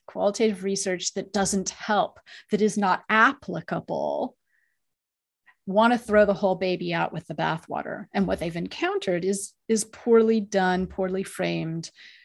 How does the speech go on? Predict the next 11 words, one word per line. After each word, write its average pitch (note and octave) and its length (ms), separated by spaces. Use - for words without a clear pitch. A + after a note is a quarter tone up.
research F#3+ 680
that G3+ 180
doesn't G3+ 340
give F#3+ 240
patterns. - 580
With F#3+ 160
qualitative A#3+ 640
research, E3+ 540
validity A3+ 840
and E3+ 140
solidity F3+ 800